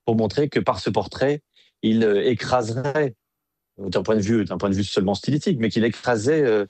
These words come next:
ses nouveaux sujets. Or, David lui présente un Napoléon qui est, euh,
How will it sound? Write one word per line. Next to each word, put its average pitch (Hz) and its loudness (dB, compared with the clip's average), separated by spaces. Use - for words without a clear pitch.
ses - 0
nouveaux 139 2
sujets. 117 0
Or, 139 2
David 135 2
lui 127 2
présente 135 -2
un 120 2
Napoléon 123 0
qui 127 -2
est, 131 4
euh, 113 2